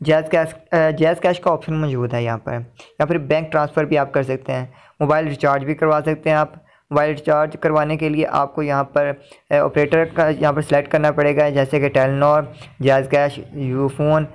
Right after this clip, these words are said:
और यहाँ पर और भी, अ, Zong में भी आप करवा, अ, करवा सकते हैं यहाँ से। तो मैं बैलेंस नहीं करवाऊँगा, लेकिन यहाँ पर मैं जैज़ कैश के ऑप्शन में, विड्रॉ के ऑप्शन में जाऊँगा तो ये देखें, कम से कम दस डॉलर हैं।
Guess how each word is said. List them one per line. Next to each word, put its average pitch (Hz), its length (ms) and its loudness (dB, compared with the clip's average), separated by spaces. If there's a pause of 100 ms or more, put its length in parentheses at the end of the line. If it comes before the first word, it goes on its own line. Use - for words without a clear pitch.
(220)
और 143 180 2
यहाँ 165 300 0
पर 180 180 0
और 151 300 0
भी, 147 160 0
अ, 143 400 2
Zong 151 300 0
में 151 140 0
भी 147 100 0
आप 131 180 2
करवा, 131 240 0
अ, 135 240 -2
करवा 123 240 0
सकते 120 280 -6
हैं 117 60 -4
यहाँ 110 120 -4
से। - 260 -12 (720)
तो 165 80 4
मैं 170 180 2
बैलेंस 160 280 0
नहीं 190 100 -2
करवाऊँगा, 170 400 2
लेकिन 165 340 0
यहाँ 151 300 2
पर 165 180 0
मैं 156 120 0
जैज़ 143 280 2
कैश 156 360 0
के 156 60 0
ऑप्शन 151 240 0
में, 151 100 0
विड्रॉ 143 340 2
के 151 120 0
ऑप्शन 156 200 -2
में 165 120 0
जाऊँगा 147 360 2
तो - 360 -8
ये 175 100 4
देखें, 170 300 0
कम 175 160 0
से 185 120 -2
कम 180 340 0
दस 160 200 0
डॉलर 131 320 2
हैं। 120 360 -4